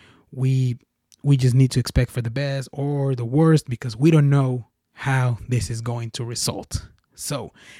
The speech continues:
after all these big talks, all these minutes that you've been listening to my excitement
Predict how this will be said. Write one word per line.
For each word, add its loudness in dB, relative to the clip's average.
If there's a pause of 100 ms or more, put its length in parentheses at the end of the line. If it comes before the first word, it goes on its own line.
(120)
after -8
all 0
these 0
big 0
talks, 2
all 0
these -2
minutes 2
that -2
you've 0
been 2
listening 4
to -2
my 6
excitement 0